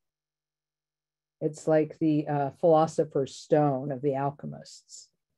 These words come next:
Bodhicitta is so powerful. Remember last time we were, we read in chapter one, "Like a flash of lightning rends the night,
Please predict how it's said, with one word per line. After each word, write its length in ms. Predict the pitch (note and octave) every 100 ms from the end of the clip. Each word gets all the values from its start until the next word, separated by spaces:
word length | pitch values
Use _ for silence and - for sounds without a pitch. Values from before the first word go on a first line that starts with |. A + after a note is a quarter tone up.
| _ _ _ _ _ -
Bodhicitta 840 | D#3 C#3+ C#3+ E3+ D3+ D3+ C#3 C3+ -
is 240 | C#3 -
so 180 | D#3 C#3
powerful. 840 | - E3+ F#3+ E3+ E3 - D3 D3 _ _ _ - F3+
Remember 400 | E3 E3+ D#3+ D3
last 340 | C#3+ D3+ D3
time 180 | - D3
we 80 | D3
were, 300 | C3+ C3+ - _ _ _ _
we 160 | D#3+ D3
read 340 | D3 D#3+ D3+ -
in 140 | D#3
chapter 440 | D3 F3 D#3 D#3 D3
one, 460 | C3+ D3 D3 D#3 E3+ - - - - - _ _ _ _ -
"Like 240 | D#3 D3+
a 80 | D3
flash 400 | - D#3 D3+ -
of 100 | C#3+
lightning 640 | D3 D3+ D3+ E3 D#3+ E3+ E3+ _ _ _ E3+
rends 380 | D3 D#3+ D#3+
the 120 | - D3+
night, 460 | C#3+ C#3+ F#3 -